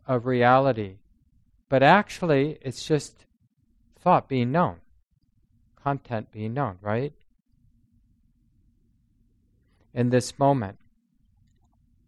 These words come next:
So that's emptiness. And then the Buddhist teachings on karma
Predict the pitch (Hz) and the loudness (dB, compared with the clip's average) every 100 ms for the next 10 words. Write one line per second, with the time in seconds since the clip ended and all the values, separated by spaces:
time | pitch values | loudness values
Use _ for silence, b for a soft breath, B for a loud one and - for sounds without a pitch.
0 | _ _ _ _ _ _ _ _ _ _ | _ _ _ _ _ _ _ _ _ _
1 | _ _ _ _ _ - 139 170 - 175 | _ _ _ _ _ 2 6 6 6 0
2 | 175 170 120 113 135 - - - 139 151 | 2 0 2 2 0 -12 -18 -4 2 4
3 | 143 127 185 180 - - 185 - 160 139 | 4 6 6 6 2 -4 -4 -2 -6 0
4 | 147 135 131 - 156 196 175 113 135 | 2 2 0 2 6 6 6 6 4